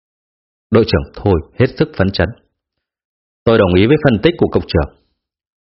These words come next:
Rõ ràng đây là một bước đột phá lớn nhất mà ta có được.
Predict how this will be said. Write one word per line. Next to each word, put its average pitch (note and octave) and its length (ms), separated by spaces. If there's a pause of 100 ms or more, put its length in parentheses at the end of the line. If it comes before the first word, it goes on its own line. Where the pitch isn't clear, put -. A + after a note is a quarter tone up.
(100)
Rõ G#2 160 (140)
ràng G2 180
đây A2 120
là A#2+ 120
một F#2 220
bước E3 200
đột - 220
phá G2+ 160
lớn B2 200
nhất F#3 140 (420)
mà F#2 220
ta F#2+ 200
có G#2+ 120
được. F2+ 140